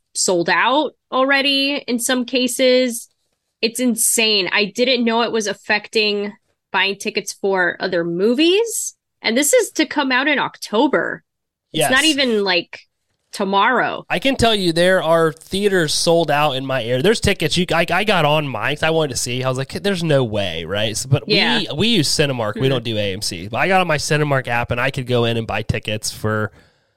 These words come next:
Speaker 2: I bought tickets to take the girls to see Ninja Turtles Saturday. We, I could e-, very easily get those. And then the Taylor Swift concerts, there were still, um,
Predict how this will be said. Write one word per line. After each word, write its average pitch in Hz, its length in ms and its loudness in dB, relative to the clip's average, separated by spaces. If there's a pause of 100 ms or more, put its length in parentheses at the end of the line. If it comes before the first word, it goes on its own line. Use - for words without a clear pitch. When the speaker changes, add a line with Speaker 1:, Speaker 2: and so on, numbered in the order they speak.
(260)
Speaker 2:
I 139 120 2
bought 160 200 0
tickets 180 400 -4
to - 140 -8
take 170 180 0
the 147 80 -4
girls 151 260 4
to 123 80 -4
see 147 80 -2
Ninja 147 220 0
Turtles 139 320 0
Saturday. 110 480 -2
We, 117 180 -2
I 131 80 0
could 113 140 -4
e-, 131 100 0
very 131 220 0
easily 123 300 -2
get 120 180 -4
those. 117 320 0
And 120 100 -2
then 127 120 0
the 120 60 -4
Taylor 151 280 0
Swift - 360 0
concerts, 165 640 2
there 147 200 4
were 139 140 2
still, 135 640 2
um, 107 500 -4